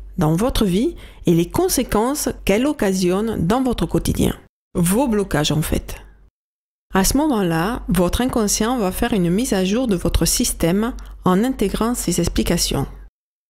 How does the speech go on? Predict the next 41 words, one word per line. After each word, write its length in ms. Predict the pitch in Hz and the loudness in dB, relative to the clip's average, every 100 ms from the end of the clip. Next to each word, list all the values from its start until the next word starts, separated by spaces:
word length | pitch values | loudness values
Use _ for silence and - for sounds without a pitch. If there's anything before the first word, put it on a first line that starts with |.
| _ _ - | _ _ -2
Quand 80 | 214 | 2
les 220 | 208 220 | 2 2
aléas 340 | 262 311 277 262 | 0 0 0 0
de 80 | 233 | 0
la 220 | 202 190 | 0 0
vie 240 | 202 254 | 0 0
vous 200 | - 190 | 0 0
ont 80 | 190 | 2
amené 320 | 185 180 175 | 0 0 0
des 120 | 170 | 0
blessures, 640 | 170 170 175 - 247 240 254 - - - - | 2 2 0 0 -2 -2 -6 -6 -14 -10 0
la 160 | 170 | 0
prise 260 | 170 - 254 | 6 6 6
de 80 | 196 | 2
conscience 580 | 190 180 180 208 247 - | 2 2 2 0 0 -2
sera 280 | - 165 | -2 2
un 100 | 156 | 2
premier 300 | 160 - 175 | 4 4 2
pas, 320 | 170 - - - - | 2 0 0 -8 0
mais 160 | 175 170 | 4 4
ne 80 | 160 | 4
suffira 440 | 160 180 160 175 | 0 0 0 0
pas. 280 | - 175 170 - - - - - - - | 2 2 2 -8 -16 -16 -16 -18 -20 2
Nous 140 | 190 | 4
devrons 420 | 208 214 196 156 165 | 4 2 2 0 2
continuer 500 | 262 262 - 196 156 | 0 2 2 2 2
le 80 | |
processus 840 | 151 - 269 - 175 - 165 226 - - 160 | 2 2 2 2 0 0 0 -2 -6 -2 2
vers 240 | 165 175 | 4 2
les 80 | 160 | 2
profondeurs 720 | - 240 - 170 - 180 - - - - | 2 2 2 0 0 -2 -6 -16 -20 0
pour 240 | - 233 220 | 2 4 2
aller 240 | 214 185 | 2 2
de 100 | 165 | 2
leur 240 | 156 156 | 0 0
transformation 880 | - - 254 - 202 165 175 - 202 | 0 0 0 0 2 2 0 0 0
jusqu'à 320 | 226 190 - | 0 -2 0
la 100 | 160 | 0
transmutation 800 | 156 - 226 220 202 175 175 196 | 2 2 0 0 0 0 0 0
de 100 | 180 | 0
celle-ci. 560 | 170 165 165 - - | 0 0 0 -2 -8